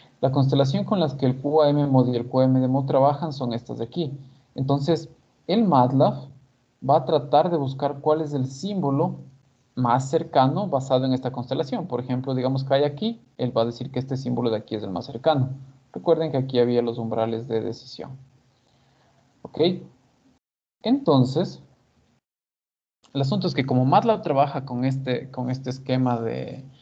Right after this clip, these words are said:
de modulación, con esta constelación,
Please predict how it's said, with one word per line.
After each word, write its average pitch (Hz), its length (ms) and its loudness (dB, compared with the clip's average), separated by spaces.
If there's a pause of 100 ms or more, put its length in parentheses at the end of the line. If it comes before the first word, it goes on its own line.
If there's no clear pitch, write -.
(400)
de 123 680 0 (100)
modulación, 131 580 2
con 127 180 2
esta 135 220 0
constelación, 165 760 0